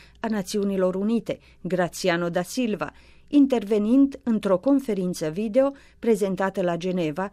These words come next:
în data de doisprezece iulie, asupra necesității de a salva vieți omenești prin salvarea mijloacelor de subzistență din această țară.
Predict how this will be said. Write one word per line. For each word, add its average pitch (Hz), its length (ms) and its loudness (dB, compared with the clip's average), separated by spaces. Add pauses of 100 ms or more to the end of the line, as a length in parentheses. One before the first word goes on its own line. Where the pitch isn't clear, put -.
(180)
în 196 140 -4
data 165 260 -4
de 143 140 -4
doisprezece 160 760 -4
iulie, 196 380 -2 (320)
asupra 262 480 2
necesității 247 880 0
de 180 120 -2
a 165 60 0
salva 170 460 -2
vieți 185 400 0
omenești 151 600 -2 (320)
prin 240 380 0
salvarea 254 560 0
mijloacelor 226 720 -2
de 175 140 0
subzistență 196 960 -2 (160)
din 208 300 -2
această 208 480 -4
țară. 190 400 -4